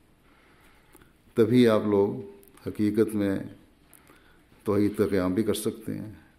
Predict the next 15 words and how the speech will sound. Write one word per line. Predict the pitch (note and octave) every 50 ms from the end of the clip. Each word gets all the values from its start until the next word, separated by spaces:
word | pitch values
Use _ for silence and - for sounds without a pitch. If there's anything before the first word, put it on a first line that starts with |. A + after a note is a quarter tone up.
| _ _ _ - _ - - - _ _ _ _ -
اور | - A2+ G#2+ G2+ G2 F#2+ G2 F#2 - - - - - - - - - - _ _ - - - - - _
آن | - G#2 G#2+ G#2 G#2
حضرت | G#2 G2+ F#2 F#2+ F#2+ F#2 - - - -
صلی | G2+ F#2
اللہ | F#2
علیہ | F#2 F#2
وسلم | F2 - - F#2 F2+ F#2 F#2
کے | F2+ -
پیغام | - F#2+ F2+ F2 E2+ F2+ F#2 F2
کو | - - F#2 F#2+ - - - - _ _ _ _ _ - _ _ -
دنیا | A2 F#2+ F#2+ F#2+ F#2
میں | F2+
پھیلا | - G2 F#2+ F2+ F2
سکتے | E2+ - - - - - - F#2
ہیں، | F2 F2 F#2